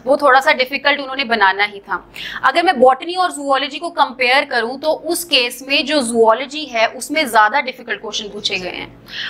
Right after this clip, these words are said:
और जो जूलॉजी है, उसमें थोड़े आपको analytical question भी हैं। That means आपने जो आपकी theory है, जो एनसीईआरटी में theory दी हुई है,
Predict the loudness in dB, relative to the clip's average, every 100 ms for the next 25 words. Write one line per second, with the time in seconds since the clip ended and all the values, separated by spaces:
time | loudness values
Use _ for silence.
0 | -2 4 4 4 0 4 6 4 0 0
1 | 0 0 -6 -4 2 4 6 6 4 2
2 | -6 0 0 0 -4 -2 -2 -2 -4 -4
3 | -6 -4 -4 -2 -2 0 0 -2 -6 -4
4 | -2 4 4 4 -2 -6 -4 -2 2 2
5 | 0 -16 -14 -8 -2 0 0 2 0 0
6 | -2 -2 0 2 2 0 -14 -14 -10 -6
7 | -6 -2 -2 0 0 2 0